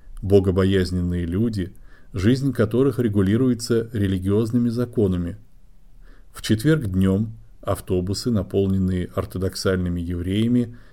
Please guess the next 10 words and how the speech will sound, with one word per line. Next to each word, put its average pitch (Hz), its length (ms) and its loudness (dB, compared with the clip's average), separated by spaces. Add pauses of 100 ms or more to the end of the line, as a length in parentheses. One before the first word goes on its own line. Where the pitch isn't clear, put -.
(120)
отправляются 135 840 2
из 107 300 0
Иерусалима 92 720 0
и 85 60 -2
Хайфы 117 580 0 (160)
в - 100 -20
Тель-Авив 92 680 -2 (280)
в 98 120 -8
дома 98 280 4
терпимости. 90 800 -4